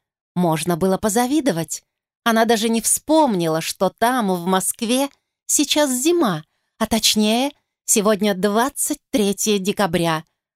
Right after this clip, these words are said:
а тут пляж и солнышко, с которым придётся попрощаться.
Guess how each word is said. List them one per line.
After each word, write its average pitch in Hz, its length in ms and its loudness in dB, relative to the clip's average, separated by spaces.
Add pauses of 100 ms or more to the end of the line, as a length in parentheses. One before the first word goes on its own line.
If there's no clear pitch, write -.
а 202 100 -2
тут - 360 -2
пляж 208 560 0
и 208 80 0
солнышко, 202 840 0 (320)
с - 140 -4
которым 302 460 0
придётся 214 500 -2
попрощаться. 175 960 -4